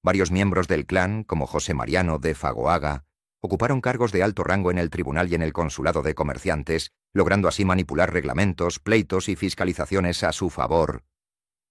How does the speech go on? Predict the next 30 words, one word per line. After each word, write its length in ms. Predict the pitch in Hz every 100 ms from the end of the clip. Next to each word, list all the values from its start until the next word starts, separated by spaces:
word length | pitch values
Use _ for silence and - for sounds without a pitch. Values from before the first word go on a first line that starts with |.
| _
Cuando 320 | 85 69 65
en 220 | 60 58
mil 240 | 78 76 71
ochocientos 800 | 76 69 - 78 76 67 71 -
cuatro 680 | - 71 67 - 58 55 - _ -
se 140 | -
dictó 380 | 69 - - 73
la 120 | 67
Real 280 | - 71 73
Cédula 320 | 90 78 69
de 100 | 73
Consolidación 720 | 76 73 - 73 65 73 78
de 100 | 69
Vales 280 | 67 82 73
para 180 | 80 69
nacionalizar 580 | 71 - 67 67 90 76
los 180 | 71
capitales 460 | - - 67 82 73
píos, 420 | 104 82 82 - _ _ _ _
ellos 340 | 95 98 92 85
maniobraron 540 | 90 85 87 87 87
para 200 | 87 78
postergar 460 | 82 - 85 82 87
su 120 | 87
aplicación 460 | 78 80 71 92
en 120 | 92 87
sus 200 | 85 -
créditos 540 | 107 95 78 82 -
y 80 | 90
bienes, 460 | 95 113 80 76